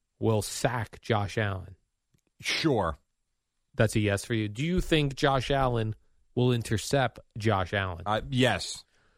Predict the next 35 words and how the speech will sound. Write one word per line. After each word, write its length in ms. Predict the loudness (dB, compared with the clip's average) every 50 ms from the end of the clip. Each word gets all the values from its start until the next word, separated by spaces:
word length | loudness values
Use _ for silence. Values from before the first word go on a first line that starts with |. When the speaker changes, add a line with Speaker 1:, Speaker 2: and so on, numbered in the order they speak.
| _ _ _ _ _
Speaker 1:
Will 280 | 0 2 4 4 4
there 200 | 4 2 2 2
be 160 | 2 2 2 2
a 40 |
photo 540 | 0 2 4 4 6 6 6 4 4 4 4
of 140 | 2 0 -2
the 100 | -4 -8
two 280 | -4 0 2 2 2 4
Josh 380 | 4 2 4 4 4 2 4 4
Allens 420 | 4 4 4 2 0 -2 -4 -6
together? 480 | -6 -4 -2 0 0 0 -2 -4 -8 -12
Someone 340 | -4 0 2 4 4 4 2
better 280 | 2 2 0 0 0 -2
get 260 | -4 -8 -12 -12 -12
that. 200 | -16 -16 -16 -8 _
Speaker 2:
They, 100 | 0 2
mu-, 100 | 4 4
I'm 160 | 4 4 4
sure 200 | 2 0 -2 0 0
they 100 | 2 0
will. 300 | 2 0 -2 -2 -4 -8 _ _ _ _ -2
I 120 | 0 0
think, 260 | 2 2 2 2 4 4
how 60 | 6
about 140 | 6 4 4
a 40 |
strip 360 | 2 -2 -4 -2 -2 -2 -2 -2
sack 340 | 0 2 2 2 0 -2
return, 520 | -4 -4 -2 0 0 0 0 0 -2 -4 -6
fumble 320 | -4 -2 -2 0 0 0
return 240 | 0 0 0 0 0
for 80 | -2 -2
a 40 |
touchdown? 320 | -2 -2 -4 -4 -2 0 2 2
Speaker 1:
Oh. 460 | 2 2 0 -2 -4 -6 -8 -10